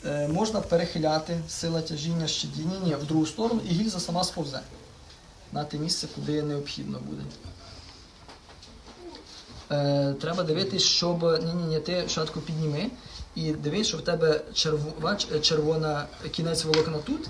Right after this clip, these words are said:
і червоний кінець волокна тут, щоб вони були відносно рівно в гільзі.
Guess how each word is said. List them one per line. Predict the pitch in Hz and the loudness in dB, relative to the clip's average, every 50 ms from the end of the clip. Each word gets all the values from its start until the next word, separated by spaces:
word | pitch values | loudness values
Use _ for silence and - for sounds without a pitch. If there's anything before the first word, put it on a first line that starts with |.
| - - | -8 -4
і | |
червоний | - - 151 151 180 202 202 185 | -2 0 0 2 2 2 0 0
кінець | 175 170 165 160 - 160 | -2 -4 -4 -4 -2 -2
волокна | 160 160 160 - 170 | -2 -4 -2 -4 -4
тут, | - 170 151 139 | -2 -2 -2 0
щоб | 131 147 143 | 0 0 2
вони | 151 165 202 196 - - | 2 2 2 0 -2 -4
були | 160 160 165 180 175 165 156 151 156 | -4 -2 0 2 2 2 2 2 0
відносно | 151 151 156 165 175 175 - 156 156 | -2 -2 -2 -2 -2 -2 0 0 0
рівно | 156 170 196 190 170 156 | 0 0 0 0 0 2
в | 147 | 4
гільзі. | 143 139 160 151 143 139 139 185 | 4 4 4 4 0 -2 -2 -4